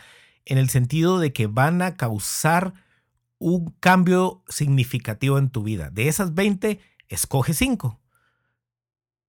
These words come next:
Cuando tengas esta lista de cinco cosas que quieras cambiar, lograr, hacer o que has estado postergando, pero que ya no quieres postergar más, asigna un tiempo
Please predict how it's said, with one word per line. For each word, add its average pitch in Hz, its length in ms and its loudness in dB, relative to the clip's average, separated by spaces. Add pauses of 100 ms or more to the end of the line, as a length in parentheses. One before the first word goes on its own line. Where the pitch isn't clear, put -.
(120)
Cuando 123 320 -2
tengas 262 360 0
esta 240 320 -2
lista 208 640 -2
de 131 180 -2
cinco 185 440 -4
cosas - 300 -4
que - 140 -6
quieras 139 300 -2
cambiar, 117 440 -2
lograr, 113 480 0
hacer 131 360 -2
o 101 100 -4
que 98 140 -10
has - 160 -8
estado 139 380 -2
postergando, 123 680 -2
pero 101 220 -4
que 92 200 -10
ya 139 240 0
no 143 360 0
quieres 135 340 -2
postergar 98 500 -6
más, 151 360 -4 (1600)
asigna 196 800 0
un 170 220 2
tiempo 175 640 0